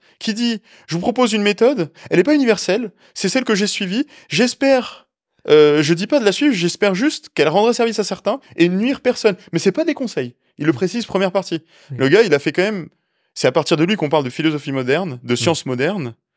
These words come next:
Speaker 1: Euh, il y a, il y a des, enfin, il, le mec, c'est un monstre,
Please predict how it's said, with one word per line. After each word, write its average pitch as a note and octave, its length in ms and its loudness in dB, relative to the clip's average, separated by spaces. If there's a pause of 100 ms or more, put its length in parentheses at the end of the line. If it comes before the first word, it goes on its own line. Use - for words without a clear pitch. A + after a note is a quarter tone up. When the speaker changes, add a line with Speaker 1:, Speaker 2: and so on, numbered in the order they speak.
(500)
Speaker 1:
Euh, A#2 340 4 (1300)
il C3 80 -4
y - 20 2
a, A#2+ 60 4
il A#2 40 0
y A#2 60 4
a A#2 60 4
des, A#2 180 0
enfin, G#2 360 -6
il, G2 460 -12
le B2 220 -6
mec, F#3+ 160 0
c'est - 120 0
un F#3+ 40 2
monstre, F#3+ 300 -6